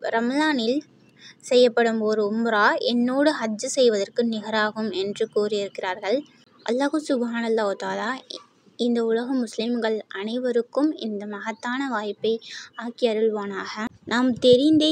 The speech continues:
எவ்வளவு உலக வாழ்க்கைக்கு செலவு செய்கிறோம். ஹஜ் செய்யணும் அல்லது உம்ரா செய்யணும் அப்படின்னு பணம் சேர்த்துள்ளோமா அல்லது அதற்கு ஏதேனும் முயற்சியாவது செஞ்சுருக்கோமா அப்படின்னு நம்ம யோசிக்கணும். இன்ஷா அல்லாஹ் இந்த ரம்லான் மாதத்திலாவது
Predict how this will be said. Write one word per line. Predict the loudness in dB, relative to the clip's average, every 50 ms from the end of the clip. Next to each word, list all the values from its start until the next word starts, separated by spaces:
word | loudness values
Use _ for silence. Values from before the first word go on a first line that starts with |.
| 6 6
எவ்வளவு | 6 6 8 8 6 6 6 6 4 6
உலக | 8 8 8 8 8 6 4 4
வாழ்க்கைக்கு | 4 2 2 4 4 4 6 6 4 2
செலவு | 2 0 0 0 0 -2
செய்கிறோம். | -4 -6 -6 -4 -4 -4 -4 -4 -6 -8 -12 -12 -12 -12 -8
ஹஜ் | -4 -2 0 0 0 0 -2
செய்யணும் | -2 -2 0 0 0 0 0 0 -2 -2 -2 -2 -4 -4
அல்லது | -6 -4 -2 -2 0 2 4 4 4
உம்ரா | 4 2 2 2 2 2 0
செய்யணும் | 0 0 -2 0 0 -2 -2 -2 -2 -2 -2
அப்படின்னு | -4 -4 -2 0 0 0 2 0 0 -2 -2 -4
பணம் | -4 -6 -4 -2 -2 0
சேர்த்துள்ளோமா | 2 2 2 2 2 0 0 0 0 0 0 -2 -2 -4 -4 -6 -6 -10 -14 -14 -14 -10 -4
அல்லது | -2 0 2 2 2 2 2 0
அதற்கு | 2 2 2 2 0 0 2 4 6
ஏதேனும் | 6 6 6 6 6 6 6 6 6
முயற்சியாவது | 6 6 6 6 6 4 0 0 2 2 0 -2
செஞ்சுருக்கோமா | -2 -2 -4 -4 -2 -4 -4 -4 -4 -6 -4 -4 -2 -2
அப்படின்னு | -2 -2 -2 -2 -2 -2 -2 -2
நம்ம | -2 -2 -2 -2
யோசிக்கணும். | -2 -2 -2 -2 -2 -4 -2 -2 -4 -4 -4 -4 -4 -4 -4
இன்ஷா | -6 -4 -2 -2 0
அல்லாஹ் | 0 0 -2 -2 -2 -2 0
இந்த | 0 0 0
ரம்லான் | 0 -2 -4 -2 0 0 2 2
மாதத்திலாவது | 2 2 4 2 2 2 2 0 2 2 0 -2 0 2 2